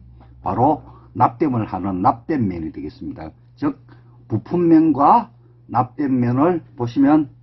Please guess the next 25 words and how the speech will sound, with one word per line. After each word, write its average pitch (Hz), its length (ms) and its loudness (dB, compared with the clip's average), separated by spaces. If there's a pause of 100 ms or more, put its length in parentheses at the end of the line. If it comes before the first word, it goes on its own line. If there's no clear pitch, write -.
(200)
알 - 160 -10
수가 123 220 -2
있죠. 113 400 -4 (920)
어, 107 240 0
납땜면 156 600 2
같은 123 300 -2
경우에는 113 600 -2
이렇게 117 320 -6 (120)
동판이 120 600 0
이렇게 147 580 0 (760)
둥글게 131 400 2
되어 110 200 -2
있기 110 260 -6
때문에 101 460 -2 (460)
보면 135 300 2
약간 104 280 -4
빛이 151 260 -2
나는 110 220 2
걸 101 160 -4
볼 98 160 -6
수가 82 220 -12
있을 - 180 -12
겁니다. 80 540 -4 (680)
자, 101 140 -4
이렇게 123 480 -2